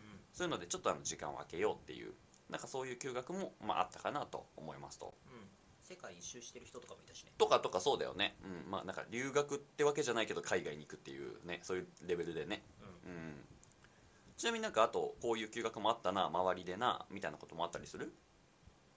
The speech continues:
Speaker 2: あー、どうだろう。でも起業するか、あ、スポーツ
Speaker 1: ほうほうほうほう。
Speaker 2: とかもいたかな。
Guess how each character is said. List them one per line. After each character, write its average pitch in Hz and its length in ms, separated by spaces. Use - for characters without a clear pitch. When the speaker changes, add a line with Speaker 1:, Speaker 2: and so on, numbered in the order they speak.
Speaker 2:
あ 104 80
ー、 95 400
ど 127 120
う 117 40
だ - 60
ろ - 140
う。 - 40
で 123 40
も 110 140
起 - 220
業 165 200
す 180 200
る 180 120
か、 113 280
あ、 107 80
ス - 140
ポ 349 140
ー - 100
ツ 95 440
Speaker 1:
ほ 160 120
う 131 40
ほ 135 100
う 117 40
ほ 123 100
う - 20
ほ 117 240
う。 - 40
Speaker 2:
と - 40
か 101 120
も 87 100
い 87 60
た - 160
か - 160
な。 - 60